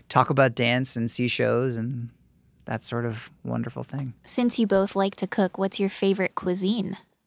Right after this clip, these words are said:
Speaker 2: or dish? <laughs>
Speaker 1: Ben, what do you say?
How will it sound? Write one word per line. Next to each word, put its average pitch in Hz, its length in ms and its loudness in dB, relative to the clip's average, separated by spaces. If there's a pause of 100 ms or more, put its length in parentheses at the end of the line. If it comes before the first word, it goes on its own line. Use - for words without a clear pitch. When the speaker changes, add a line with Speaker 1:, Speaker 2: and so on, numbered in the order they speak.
(360)
Speaker 2:
or 269 200 6
dish? - 420 -4 (420)
<laughs> - 420 -20
Speaker 1:
Ben, 220 520 8
what 123 100 2
do 120 60 0
you 120 60 0
say? 113 420 0